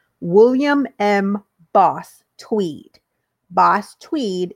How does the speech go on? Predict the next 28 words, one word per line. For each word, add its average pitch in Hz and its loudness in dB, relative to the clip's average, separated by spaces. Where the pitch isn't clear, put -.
is 196 -4
number 180 -4
one 170 -10
on 160 -16
this 160 -12
list. - -2
Boss 190 0
Tweed 220 -2
was 202 -4
part 202 0
of 180 0
the 196 -2
Tammany 285 -2
Hall 202 2
scandal. - -6
A - -8
lot 240 0
of 254 -10
people 202 -6
have 180 -4
heard 131 -6
of - -20
that. 113 -16
The 196 0
Tweed 240 -4
Ring 156 -6
was 175 -2
in - 0